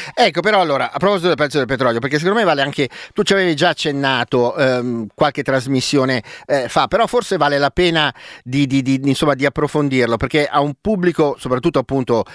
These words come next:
eh, italiano, per dire, no, che vive in città, eccetera, potrebbe sembrare, eh, curioso. Allora, eh, il prezzo della benzina negli Stati Uniti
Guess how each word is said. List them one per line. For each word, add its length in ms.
eh, 260
italiano, 800
per 180
dire, 480
no, 320
che 120
vive 180
in 80
città, 220
eccetera, 460
potrebbe 440
sembrare, 680
eh, 180
curioso. 440
Allora, 460
eh, 180
il 100
prezzo 260
della 140
benzina 600
negli 200
Stati 220
Uniti 360